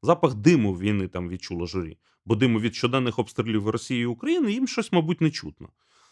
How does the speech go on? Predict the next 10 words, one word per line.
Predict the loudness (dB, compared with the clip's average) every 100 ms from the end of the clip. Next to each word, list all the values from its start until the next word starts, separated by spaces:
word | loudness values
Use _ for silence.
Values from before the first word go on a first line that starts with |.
| _ _ 0
В |
описі | 2 2 -2
до | -4
серії | -4 -2 0 0
написано, | 0 -2 0 -2
що | -2 -6
авторка | -6 -4 -6 -4 -4
переживає | -2 -2 -2 -2 -2 -2
втрату | -6 -6 -4 -4 -6
дому. | -8 -8